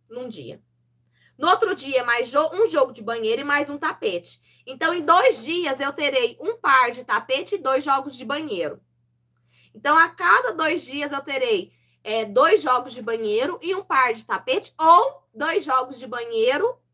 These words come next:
e quatro suplá. Porque suplá, por mais que eu não tô fazendo, ele também é uma venda muito boa pra mim. E, gente, você quer ganhar dinheiro é com suplá.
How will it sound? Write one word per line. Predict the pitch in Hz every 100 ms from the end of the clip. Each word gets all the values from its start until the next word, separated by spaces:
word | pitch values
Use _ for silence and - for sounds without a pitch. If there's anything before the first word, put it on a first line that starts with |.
| -
e | 311
quatro | - 330 285 311
suplá. | - 349 339 208 175 - _ _ _ _ -
Porque | 226 285
suplá, | 294 - 508 - 311 339 - - _ -
por | 285
mais | 330 453
que | 359
eu |
não | 330 440
tô | 440
fazendo, | 262 262 285
ele | 285
também | 330 349 302 359 320
é | 381
uma | 392 302
venda | 269 269
muito | 254 294 415
boa | 254 269 277
pra | 277 220
mim. | 247 285 -
E, | 392 453
gente, | 294 294 202 - - _ _ _ _ _
você | - 330
quer | - 440
ganhar | 494 480 392
dinheiro | 339 285 320
é |
com | 440
suplá. | - 508 - 220 254 262